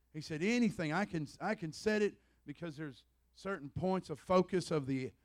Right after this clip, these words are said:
of the, of a room that, that the speakers will go out, and then there's the dead zone, and then there's the, the main point." And I don't know all the terminology, but <laughs> in, in Pentecost, and I'm not saying here, but we've gotta watch it here.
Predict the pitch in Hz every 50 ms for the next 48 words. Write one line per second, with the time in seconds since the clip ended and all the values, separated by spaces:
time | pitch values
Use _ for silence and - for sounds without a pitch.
0 | _ _ _ - - 156 143 131 139 131 120 120 - - 139 143 135 135 131 135
1 | 160 180 185 190 190 196 190 160 139 131 - - _ _ _ _ - 131 131 -
2 | 131 117 - - - 180 180 180 165 151 123 143 147 139 131 123 107 - _ -
3 | 123 156 170 170 175 175 175 175 175 175 143 123 139 139 139 135 131 - 131 127
4 | 120 151 165 180 180 160 131 143 170 170 170 160 143 139 139 135 135 127 113 -
5 | 123 110 - _ _ _ _ _ _ _ _ - 127 131 131 139 160 175 170 165
6 | - - 165 170 170 175 160 131 151 165 160 151 143 160 160 160 156 143 135 -
7 | - 180 165 156 151 156 170 170 165 151 127 147 131 104 - - - - - -
8 | _ - 147 160 165 - - - 170 233 175 151 160 - 160 180 180 165 135 -
9 | _ _ _ _ - 170 180 165 - - - 226 269 277 254 - - - 175 160
10 | 151 165 156 - - 160 156 156 170 190 190 170 - - - 202 190 170 156 143
11 | 139 226 262 240 202 147 - - - - _ - 202 196 196 196 - - 208 208
12 | 196 180 165 170 220 247 233 240 - - 135 107 - - 156 147 120 101 85